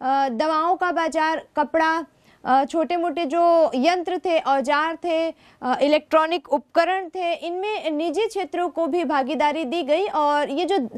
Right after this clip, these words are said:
अ, दूसरा, दूसरी जो श्रेणी है यहाँ पर उद्योगों के वर्गीकरण की, यहाँ पर, अ, जिन वस्तुओं का उत्पादन हुआ उनमें सरकार और, अ, निजी क्षेत्रों की बराबर भूमिका रही।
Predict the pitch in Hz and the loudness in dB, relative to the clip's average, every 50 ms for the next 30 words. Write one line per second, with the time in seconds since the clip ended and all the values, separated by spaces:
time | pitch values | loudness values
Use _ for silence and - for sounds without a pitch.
0 | - - - - - - - 214 247 262 269 269 214 208 320 339 339 285 - 381 | -16 -16 -20 -20 -20 -8 -2 2 4 4 4 2 2 2 2 2 2 4 4 4
1 | 403 440 415 330 277 240 330 339 311 - 381 440 480 403 392 427 339 - 349 330 | 4 4 4 2 0 -2 -4 -4 -4 -4 -4 -4 -4 -4 -4 -8 -8 -8 -8 -6
2 | 339 349 359 370 349 330 339 320 311 - 330 277 302 240 233 285 285 247 294 330 | -6 -6 -4 -4 -4 -4 -4 -6 -6 -6 -6 -6 -6 -6 -4 -4 -4 -4 -4 -6
3 | 302 - 277 277 277 269 247 302 - - 285 277 285 294 277 311 359 311 262 269 | -4 -4 -4 -4 -4 -4 -4 -6 -4 -2 -2 -2 -2 -4 -2 -2 -2 0 0 0
4 | 269 247 285 392 427 415 - 415 392 392 359 679 - _ - - - - - - | -2 -2 0 0 -2 0 2 2 2 2 2 -2 -10 _ -20 -20 -20 -14 -4 0
5 | 269 277 277 277 233 320 330 302 262 294 285 - - 381 381 381 381 381 359 - | 0 2 2 2 0 0 0 2 0 0 -2 -2 -2 0 2 4 4 4 4 2
6 | 359 349 349 262 - 277 262 277 262 339 359 359 339 339 349 359 359 349 339 370 | 2 0 0 0 0 0 0 2 0 0 0 0 0 0 0 0 0 0 -2 -4
7 | 359 - 302 285 269 - 294 302 320 339 359 381 - - 277 285 285 285 277 262 | -2 -2 -2 -2 0 0 0 2 2 2 0 0 0 0 2 4 4 2 2 2
8 | 277 277 269 269 262 254 247 254 262 302 311 294 381 359 - 370 311 - 320 320 | 0 2 4 4 4 4 2 0 0 0 0 0 0 -2 -2 -4 -4 -2 -2 -2
9 | 330 269 311 262 247 262 233 220 196 208 196 196 208 214 190 180 180 - 170 156 | -2 0 0 2 2 2 2 2 0 -2 -4 -4 -4 -6 -6 -6 -6 -6 -6 -6
10 | 156 185 185 170 | -6 -6 -6 -8